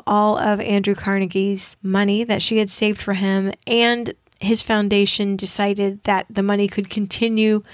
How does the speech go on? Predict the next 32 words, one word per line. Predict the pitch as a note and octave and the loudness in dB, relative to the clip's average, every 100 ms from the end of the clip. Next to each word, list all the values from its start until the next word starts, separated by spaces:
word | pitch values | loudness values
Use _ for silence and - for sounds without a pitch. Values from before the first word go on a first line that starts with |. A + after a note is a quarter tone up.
| - - | -20 -6
going | - G#3 G3+ G3 | 0 2 2 -2
to | - F#3 | -4 0
Rood | F#3+ F#3 F#3 G3 - | 2 4 2 -2 -2
in | G3+ G3+ | 0 2
homage | G3+ F#3+ F#3+ F#3+ F#3+ | 2 4 2 0 0
to | G3+ | 0
Ida | - A#3 A3+ | 0 -2 -4
Lewis. | - - A3+ - - - | -4 -4 -2 -2 -2 -4
So | - G3 | -2 0
he | F#3 - | 0 -2
was | A3+ A#3 | 0 0
taken | - G#3 A3+ | 0 0 -2
care | - G3+ | -2 -2
of | G3+ | -4
for | - G3+ | -2 -2
the | G3 | -2
rest | G3 - | -2 -4
of | G3+ | -6
his | G#3 G3+ - | -6 -8 -10
life. | - - - _ _ | -12 -14 -20 _ _
The | F3+ A#3 | -2 -2
real | A3 D#4 G4 G#4+ | 2 2 2 2
replacement, | B3 - G#3 F#3+ - G#3 B3+ - | 0 0 -2 -2 -2 -2 -2 -4
the | A#3 G#3+ | -2 0
official | G3 - C#4+ - E4 | 0 0 2 2 2
replacement, | D#4+ - G3+ G3 G#3 G#3 - - | 0 0 -2 -2 -2 -4 -4 -4
was | A3+ A#3 | 0 0
a | A#3+ | 0
man | A#3 B3 C4 | 0 2 0
named | B3+ - A3+ A#3 A#3+ A#3+ - | -4 -4 0 2 2 -2 -6
Evard | G#3 G3 A#3 B3+ C4+ B3+ A3 | -2 2 2 2 2 -2 -4
Jansen, | F#3+ G3+ G3+ F#3 - A3 A3 | -2 0 -2 -4 -8 -6 -6